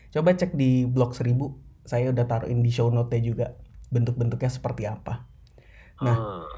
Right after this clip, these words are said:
Speaker 1: jadi, eh, mereka ini setelah melakukan bertahun-tahun research and development, eh, perusahaan ini telah memasang banyak banget unit produksi,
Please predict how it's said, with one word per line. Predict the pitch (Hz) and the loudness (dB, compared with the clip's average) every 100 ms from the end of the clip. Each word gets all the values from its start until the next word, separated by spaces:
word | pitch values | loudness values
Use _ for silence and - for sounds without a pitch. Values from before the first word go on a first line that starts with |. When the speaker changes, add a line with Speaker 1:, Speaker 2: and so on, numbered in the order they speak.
| - - - | -18 -16 -6
Speaker 1:
jadi, | 139 214 - - - | -4 -4 -6 -14 -14
eh, | - 156 147 147 | -4 -2 -2 -4
mereka | 156 151 160 | -4 -4 -2
ini | 190 | -2
setelah | 214 185 160 143 143 143 - - - - - - | -2 -4 -2 -2 -4 -8 -14 -20 -20 -20 -20 -6
melakukan | 139 135 131 127 127 120 120 | 0 2 0 -4 -2 2 4
bertahun-tahun | 120 120 117 120 120 120 113 120 117 110 | 2 0 -4 -2 -2 -2 -2 0 0 -2
research | 113 123 - 135 - | 0 0 0 -6 -6
and | 117 113 | -4 -2
development, | 110 - 117 117 120 110 120 - - - - - - - - - - | -2 0 0 0 0 0 -2 -6 -14 -20 -20 -20 -20 -20 -20 -20 -12
eh, | - 127 123 | -4 -2 0
perusahaan | 147 139 143 127 131 135 | 0 0 0 0 2 2
ini | 131 135 147 180 190 185 | 0 0 2 4 4 2
telah | 139 147 147 | -2 -2 -2
memasang | 139 131 127 147 143 120 | 0 0 -2 -4 -6 -4
banyak | - 127 160 160 | -2 0 0 -2
banget | 127 120 127 - | 2 2 0 0
unit | 127 123 127 123 | 2 2 0 -2
produksi, | 127 120 120 120 - 123 117 117 120 | 0 4 2 0 -2 0 0 0 -2